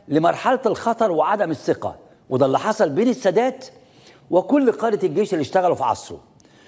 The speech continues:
وإزاي كان مشغول السادات بلعبة تغيير الكراسي عشان يأمن نفسه. ده اللي بيقوله الدكتور روبرت برضو في الكتاب.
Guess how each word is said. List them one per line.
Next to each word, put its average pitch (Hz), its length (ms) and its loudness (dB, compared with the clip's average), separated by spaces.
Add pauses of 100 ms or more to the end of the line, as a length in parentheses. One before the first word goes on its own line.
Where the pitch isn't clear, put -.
(140)
وإزاي 127 380 2
كان 202 260 -2
مشغول 175 400 2
السادات 123 600 0 (500)
بلعبة 202 400 4
تغيير 190 600 2
الكراسي 165 680 0 (540)
عشان 151 260 -2
يأمن 147 340 -2
نفسه. 90 300 -12 (500)
ده 139 120 2
اللي 165 120 2
بيقوله 180 280 2
الدكتور 175 420 2
روبرت 143 520 0 (300)
برضو 156 520 2 (580)
في - 80 0
الكتاب. 135 500 0